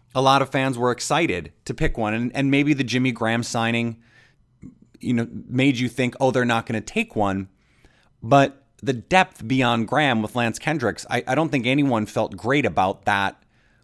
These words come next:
being where their depth chart stood. And so to bring in Lewis now, that allows them to say, "Okay, we can bring these receivers along at their own pace because we don't need to play them.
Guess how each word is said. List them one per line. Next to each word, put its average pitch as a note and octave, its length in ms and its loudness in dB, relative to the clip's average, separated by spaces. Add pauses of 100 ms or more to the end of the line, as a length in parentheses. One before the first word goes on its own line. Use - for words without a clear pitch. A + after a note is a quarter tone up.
(100)
being A#2+ 440 0
where A#2+ 220 2
their G#2+ 160 2
depth C#3+ 280 2
chart - 300 -4
stood. - 340 -12 (380)
And C3 200 4
so A#2 720 4 (120)
to C3+ 100 -4
bring D3+ 320 2
in C3 180 4
Lewis C#3+ 360 4
now, E2+ 440 -6 (520)
that B2 240 2
allows A#2 460 0
them G2 420 -2 (520)
to B2 100 -6
say, A#2+ 220 0
"Okay, B2+ 460 0
we D3+ 140 -2
can F3+ 180 -4
bring C3+ 320 0
these B2 220 0
receivers C#3+ 460 -2
along G2 500 0 (540)
at A#2 180 2
their A#2+ 200 4
own G#2+ 180 2
pace F#3+ 400 0
because B2+ 380 -4
we B2+ 180 -2
don't G3 160 0
need E3 160 -2
to D3+ 60 -4
play E3+ 320 0
them. - 360 -10